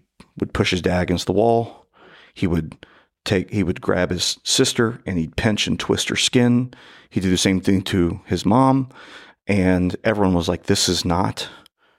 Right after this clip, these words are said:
our son or our brother." Like, he was never like this before. So you have to really understand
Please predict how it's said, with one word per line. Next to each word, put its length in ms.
our 140
son 520
or 120
our 120
brother." 340
Like, 180
he 140
was 260
never 360
like 200
this 180
before. 420
So 120
you 80
have 240
to 100
really 320
understand 760